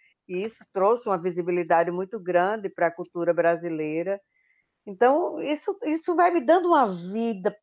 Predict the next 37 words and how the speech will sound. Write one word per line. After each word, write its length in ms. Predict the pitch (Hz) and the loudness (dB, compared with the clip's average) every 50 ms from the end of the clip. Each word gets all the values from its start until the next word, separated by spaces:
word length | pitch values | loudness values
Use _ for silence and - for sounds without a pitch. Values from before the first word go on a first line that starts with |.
| _ | _
Pô, 220 | - 262 262 277 269 | 4 6 6 6 4
se 140 | 277 - 302 | 2 2 2
eu 100 | 302 269 - _ | 2 2 -2 _
souber, 480 | - 320 285 254 214 233 240 247 240 - _ _ _ _ - | 2 2 4 4 6 6 6 6 4 2 _ _ _ _ 2
eu 120 | 247 247 | 2 2
tenho 260 | 247 - 311 330 359 | 2 4 4 4 4
um 40 | 359 | 4
final 340 | - 339 302 277 285 285 285 | 2 -2 0 2 4 2 2
de 80 | 285 - | 2 2
semana 300 | 294 262 269 277 285 262 | 0 2 2 2 0 0
de 120 | 262 262 | 0 -2
folga 540 | - _ - 226 202 196 208 214 208 208 220 | -8 _ 0 4 6 6 6 6 4 2 2
e 60 | 220 | 2
eu 120 | 233 247 | 2 4
vou 140 | 240 269 262 | 4 2 0
poder 240 | 262 254 214 226 226 | 0 0 -2 -2 -2
botar 280 | 220 233 - 233 226 226 | -2 -2 0 2 2 2
o 80 | 226 | 2
pé 140 | - 240 240 | 0 -2 0
na 100 | 240 254 | 0 -2
estrada, 840 | 240 240 - _ - 220 196 190 185 185 175 156 151 156 151 147 - _ _ _ _ _ _ - - _ _ _ | -4 -6 -8 _ -4 2 4 6 6 6 4 2 0 -4 -4 -4 -6 _ _ _ _ _ _ -20 -20 _ _ _
sabe? 480 | _ - 254 254 269 277 254 254 262 262 | _ 0 2 4 4 4 0 -2 -10 -10
Isso 200 | 262 - - 294 | -10 -10 -8 -6
me 120 | 302 285 | -6 -2
dá 200 | 226 254 277 294 | 2 2 4 4
uma 120 | 320 330 | 4 4
alegria, 720 | 320 311 285 269 202 180 165 185 208 214 226 220 202 190 180 | 2 2 0 -2 -6 -8 -10 -10 -8 -8 -4 -2 -2 -2 -2
Angelina. 680 | 165 160 175 160 156 160 160 156 151 151 147 151 160 165 _ _ _ _ _ _ _ _ _ _ _ _ _ _ _ - | -2 -6 -8 -8 -8 -8 -12 -14 -16 -16 -18 -20 -20 -20 _ _ _ _ _ _ _ _ _ _ _ _ _ _ _ -12
Isso 180 | 214 208 - 285 | -10 -6 -4 -2
me 120 | 285 277 | -2 0
dá 180 | 226 254 277 302 | 2 4 2 4
um 140 | 339 339 247 | 2 0 -2
vigor. 840 | 220 262 285 220 180 151 143 190 190 190 190 185 185 170 147 - _ _ _ _ _ _ _ _ _ _ _ _ _ _ _ _ _ _ _ _ _ _ - - - - - - - - _ - | -2 -2 -4 -4 -6 -4 2 4 6 6 6 6 4 2 0 -6 _ _ _ _ _ _ _ _ _ _ _ _ _ _ _ _ _ _ _ _ _ _ -20 -20 -20 -20 -16 -12 -12 -12 _ -8
Você 300 | 220 233 226 - 311 302 | -8 -6 -2 2 2 4
pode 280 | - 311 311 294 320 | 6 6 4 4 2
dizer, 140 | 277 233 269 | 2 4 6
"Ah, 400 | 269 262 247 233 220 214 208 | 8 8 8 8 8 6 4